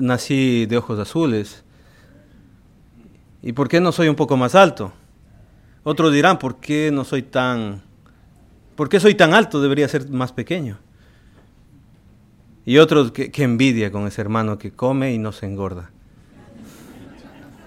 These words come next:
¿No es cierto? Y hay gente frustrada por lo físico. Otros están,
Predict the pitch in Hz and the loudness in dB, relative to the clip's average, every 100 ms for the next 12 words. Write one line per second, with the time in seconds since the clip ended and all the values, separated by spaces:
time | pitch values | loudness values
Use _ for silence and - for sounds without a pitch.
0 | - - - - - - - - - - | -20 -20 -20 -20 -20 -20 -20 -20 -20 -20
1 | - - - - - 131 135 120 151 131 | -20 -20 -20 -20 -16 -8 -4 0 2 2
2 | - 90 - - - - - - - - | 0 -14 -18 -20 -20 -20 -20 -20 -20 -20
3 | - - - 127 147 175 226 175 143 156 | -20 -18 -4 0 2 4 2 2 4 8
4 | 139 123 117 110 101 - 104 117 165 202 | 8 4 -2 -2 -6 -8 -8 0 2 4
5 | 196 160 143 165 160 | 2 0 2 2 0